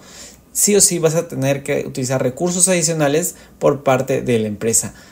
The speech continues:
Aunque las ventajas son claras, ya lo has visto, el proceso de integración puede ser más complejo que un S M S, ¿no? Si bien el, los mensajes de texto ha sido durante mucho tiempo una herramienta básica para la comunicación, eh, de la empresa, entre empresa y cliente,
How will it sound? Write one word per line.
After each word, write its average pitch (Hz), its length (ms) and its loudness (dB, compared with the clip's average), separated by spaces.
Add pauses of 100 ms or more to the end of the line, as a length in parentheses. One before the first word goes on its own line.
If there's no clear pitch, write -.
(120)
Aunque 143 280 -2
las 143 100 2
ventajas 147 400 0
son 185 220 -2
claras, - 480 2 (100)
ya 123 160 -6
lo 117 100 -4
has 120 80 -6
visto, 151 480 -4 (1200)
el 147 220 2
proceso 143 480 0
de 147 60 4
integración 127 520 -2
puede 180 140 2
ser 196 160 0
más 190 140 -2
complejo 156 640 -2
que 170 320 2 (400)
un 151 320 0
S 131 260 2
M 107 240 -2
S, - 240 -2
¿no? 123 180 -4
Si - 160 -2
bien 135 320 0
el, 120 120 -2
los 120 100 2
mensajes 131 420 -2
de 131 100 0
texto 131 520 0 (220)
ha 131 160 -4
sido 135 420 0 (440)
durante 139 360 2
mucho 165 360 0
tiempo 139 260 0
una 143 80 -2
herramienta 127 420 0
básica 143 500 2
para 120 160 0
la 113 60 0
comunicación, 120 720 0
eh, 120 160 -6
de 120 140 -4
la 123 80 0
empresa, 147 460 2
entre 117 160 -2
empresa 135 300 -2
y 143 60 -6
cliente, 147 480 -2